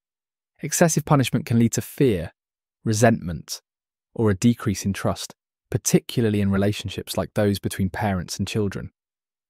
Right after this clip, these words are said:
For instance, a child who is punished harshly for making mistakes might become anxious or less willing to try new things.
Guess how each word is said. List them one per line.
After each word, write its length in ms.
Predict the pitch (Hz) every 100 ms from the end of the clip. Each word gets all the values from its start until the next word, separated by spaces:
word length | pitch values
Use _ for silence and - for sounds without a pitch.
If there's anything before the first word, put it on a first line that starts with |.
| _ _ _ _
For 160 | 143
instance, 460 | 123 - 123 - -
a 40 |
child 440 | - - 170 175 156
who 80 |
is 100 | 113
punished 400 | - - 117 98
harshly 480 | - 120 120 - 95
for 140 | 85 98
making 340 | 101 - 101
mistakes 500 | 90 - 113 - - _ _ _ -
might 180 | 120 -
become 280 | - 107 113
anxious 580 | 120 - - 147 - - _ _ -
or 180 | 120 113
less 280 | 120 -
willing 280 | 120 107 90
to 100 | -
try 240 | - 98 90
new 140 | 92
things. 480 | - 98 90 -